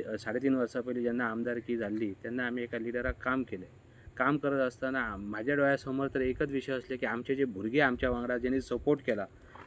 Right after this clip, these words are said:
त्या भुरग्यांका कशें फुडें घेवन वचा शकता तेंच्या कामा निमित्त आनी अशे खुबशे विचार आमी असले. त्या झपाट्यान आमी एका आमदाराक निवडूनय हाडले, पण कालांतरान अशे काही गजाली घडले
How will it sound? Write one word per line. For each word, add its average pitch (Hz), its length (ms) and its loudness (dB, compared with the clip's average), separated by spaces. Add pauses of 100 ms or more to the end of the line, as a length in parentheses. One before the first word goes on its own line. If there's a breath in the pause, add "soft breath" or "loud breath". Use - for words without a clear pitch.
(120 loud breath)
त्या 156 140 10
भुरग्यांका 135 480 2
कशें 156 280 2
फुडें 151 560 6
घेवन 120 220 0
वचा 127 220 0
शकता 117 240 -6
तेंच्या 123 280 -2
कामा 135 360 4
निमित्त 123 380 -2
आनी 127 180 2 (320 loud breath)
अशे 170 140 4
खुबशे 202 400 8
विचार 185 300 6
आमी 160 200 6
असले. 127 320 0
त्या 147 180 4
झपाट्यान 147 520 2
आमी 143 180 0
एका 139 200 0
आमदाराक 131 400 0
निवडूनय 131 380 0
हाडले, 98 280 0 (560 loud breath)
पण 165 220 10 (100)
कालांतरान 156 720 4
अशे 123 280 2
काही 156 180 6
गजाली 151 360 4
घडले 120 380 4